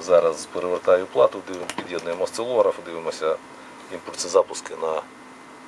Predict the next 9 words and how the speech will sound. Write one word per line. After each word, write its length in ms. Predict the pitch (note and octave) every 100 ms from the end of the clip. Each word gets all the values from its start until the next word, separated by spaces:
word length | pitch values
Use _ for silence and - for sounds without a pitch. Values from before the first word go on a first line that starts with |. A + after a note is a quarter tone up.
| - -
вихідних 340 | G#2 D#2 F2
транзисторах. 560 | F2+ D#2+ C#2+ - D2 D2 - - - - - - - - - -
Так, 160 | G2+
друзі, 360 | F2+ F2+ F2+ A2 -
осцилограф 680 | D3 - B2+ A#2 F#2+ F#2 A#2
настроєний, 720 | A2+ - D3+ D3 C3 B2+ A#2 - - -
подаємо 640 | A2 G2+ G2 F#2 F#2 F2 D#2+ - - -
живлення, 580 | B2+ C3+ B2 A#2 A2 G#2+ - - - - - - - F#2+ F2+
є 240 | F2+ E2